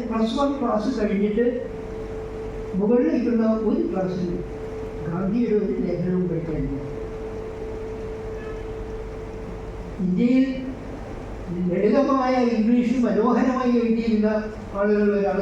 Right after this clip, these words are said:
ഗാന്ധിയെ. ഗാന്ധിയുടെ ഒരു പാഠവും നമ്മളുടെ കോളേജ് ക്ലാസ്സുകളിൽ പഠിക്കാനില്ല. ഗാന്ധിയുടെ മാത്രമല്ല, വളരെ കാവ്യാത്മകമായി,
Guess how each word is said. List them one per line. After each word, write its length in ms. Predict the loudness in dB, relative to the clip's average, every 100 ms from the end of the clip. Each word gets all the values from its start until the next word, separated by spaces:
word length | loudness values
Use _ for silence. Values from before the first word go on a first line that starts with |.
| 0
ഗാന്ധിയെ. 400 | 0 0 -2 -2 -4 -8 -10 -10 -10 -10 -10 -10 -10 -10 -10 -10 -10 -6 -4
ഗാന്ധിയുടെ 420 | 0 2 2 2 2
ഒരു 100 | 0
പാഠവും 400 | -2 -2 -2 -2 -2 -6 -10 -10 -8
നമ്മളുടെ 320 | -4 -2 -2 -2
കോളേജ് 280 | -2 -2 -2
ക്ലാസ്സുകളിൽ 420 | -2 -2 -2 -2
പഠിക്കാനില്ല. 480 | -4 -4 -4 -4 -4 -6 -8 -10 -10 -10 -10 -10 -10 -6
ഗാന്ധിയുടെ 360 | -4 0 0 2 0
മാത്രമല്ല, 420 | 0 0 2 0 -2 -8 -12 -12 -12 -8
വളരെ 300 | -2 0 2 2
കാവ്യാത്മകമായി, 960 | 2 2 4 4 4 2 2 4 2